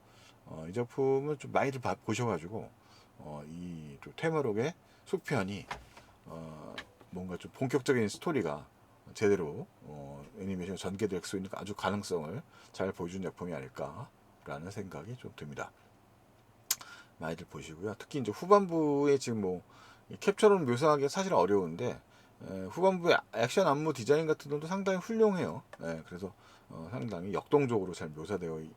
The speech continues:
있-, 있다고 저는 생각이 되고요. 뭐, 그, 보시면 아시겠지만 그래픽 같은 것들도,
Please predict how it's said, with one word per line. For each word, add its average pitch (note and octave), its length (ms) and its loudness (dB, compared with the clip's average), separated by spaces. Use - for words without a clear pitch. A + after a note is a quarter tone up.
있-, G#2+ 160 -8
있다고 A#2 340 2
저는 F2 140 -6
생각이 A#2 360 -4
되고요. - 380 -10
뭐, E2 200 -12
그, - 100 -14
보시면 G#2 440 0
아시겠지만 F2 560 -6
그래픽 C3+ 320 4
같은 B2 260 -2
것들도, A#2 500 0